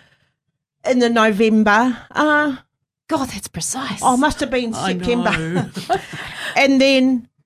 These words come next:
Speaker 1: and then November I got made permanent because I remember that everybody else was disgruntled because there was a couple of other temporary workers that had been there a lot longer than I had.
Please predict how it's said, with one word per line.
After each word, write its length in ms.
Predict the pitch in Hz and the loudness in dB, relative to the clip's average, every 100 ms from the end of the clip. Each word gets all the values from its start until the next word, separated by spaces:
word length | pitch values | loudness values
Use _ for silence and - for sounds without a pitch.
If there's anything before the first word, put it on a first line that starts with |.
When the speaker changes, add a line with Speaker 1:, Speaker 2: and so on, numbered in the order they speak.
| _ _ | _ _
Speaker 1:
and 200 | - 262 | 0 4
then 260 | 262 269 240 | 4 2 0
November 440 | 240 269 240 277 233 | 2 2 4 4 4
I 140 | 202 | 4
got 260 | 202 196 214 | 4 2 2
made 280 | 202 190 | 0 2
permanent 420 | 214 214 180 165 - | 2 2 0 -4 -4
because 380 | 175 190 185 | -2 0 2
I 40 | 208 | 4
remember 280 | 240 262 214 | 4 4 4
that 300 | 196 190 - _ - _ _ - | 2 0 -2 _ -20 _ _ -2
everybody 380 | 262 269 233 220 | 2 2 4 4
else 200 | 220 233 | 4 2
was 120 | 208 | 0
disgruntled 760 | 214 - - 214 208 180 165 | -2 -2 0 2 2 0 0
because 600 | 151 170 175 170 165 - - _ _ _ _ _ _ | 0 -2 2 0 0 -6 -16 _ _ _ _ _ _
there 200 | 196 202 | -4 -4
was 80 | - | -6
a 40 | _ _ - | _ _ -2
couple 240 | 240 220 | 0 2
of 140 | 196 | 2
other 260 | 196 180 180 | 2 2 0
temporary 360 | 170 262 226 208 | 0 0 0 0
workers 440 | 208 196 196 156 | 0 0 -2 -2
that 160 | 180 165 | -4 -4
had 80 | |
been 160 | 170 196 | -2 -2
there 120 | 190 | 2
a 40 | 185 | 2
lot 160 | 156 | 2
longer 220 | 190 185 | 0 -2
than 100 | 190 | 0
I 160 | 190 196 | 0 0
had. 380 | 185 165 160 | 0 -2 -4